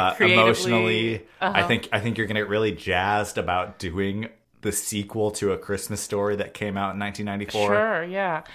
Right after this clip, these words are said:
Speaker 2: So A Christmas Story two came out in
Speaker 1: Mm-hmm.
Speaker 2: two thousand and twelve, so ten years before this movie we're currently reviewing.
Speaker 1: Interesting, yes.
Speaker 2: And it stars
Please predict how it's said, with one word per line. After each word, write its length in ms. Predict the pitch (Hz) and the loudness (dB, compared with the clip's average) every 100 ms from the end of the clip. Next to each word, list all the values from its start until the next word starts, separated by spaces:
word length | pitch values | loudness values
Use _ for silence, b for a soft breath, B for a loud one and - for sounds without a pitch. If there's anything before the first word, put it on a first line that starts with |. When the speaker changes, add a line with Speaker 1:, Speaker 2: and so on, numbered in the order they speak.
| B B | B B
Speaker 2:
So 340 | - - 196 190 | -6 2 4 4
A 60 | 214 | -2
Christmas 340 | - - 359 | -6 -8 -6
Story 320 | - 285 247 220 | -6 -4 -2 -4
two 680 | - - 381 262 123 156 226 _ | -8 -6 -2 -2 -4 -6 -10 _
came 180 | - 196 | -2 2
out 100 | 185 | 2
in 120 | - | 2
Speaker 1:
Mm-hmm. 60 | 110 | -2
Speaker 2:
two 140 | 233 | -6
thousand 560 | 220 _ 202 190 185 180 | -8 _ 2 2 2 -4
and 160 | 160 - | -8 -10
twelve, 600 | - 214 147 104 190 - | -2 2 2 0 -8 -14
so 200 | - 160 | -6 -6
ten 400 | 160 - 285 294 | -4 2 2 2
years 340 | 254 208 190 | -2 -4 -4
before 540 | - 175 - 160 151 143 - | -8 -12 -6 -4 -2 -4 -2
this 240 | 226 277 | -2 -2
movie 260 | 202 156 143 | -6 -6 -6
we're 120 | 131 | -8
currently 400 | 131 156 160 135 | -8 -8 -8 -10
reviewing. 540 | 117 123 113 123 208 233 | -12 -12 -12 -8 -8 -4
Speaker 1:
Interesting, 600 | 101 92 82 80 98 95 | -4 -2 -4 -4 -4 -4
yes. 360 | 78 82 - - - - | -4 -6 -10 -16 -20 -2
Speaker 2:
And 520 | 208 190 175 170 165 - - | 2 2 2 -2 -6 -14 -6
it 180 | 185 - | -6 -4
stars 960 | - - 285 233 147 143 151 - - | -4 2 6 8 6 4 0 -6 -16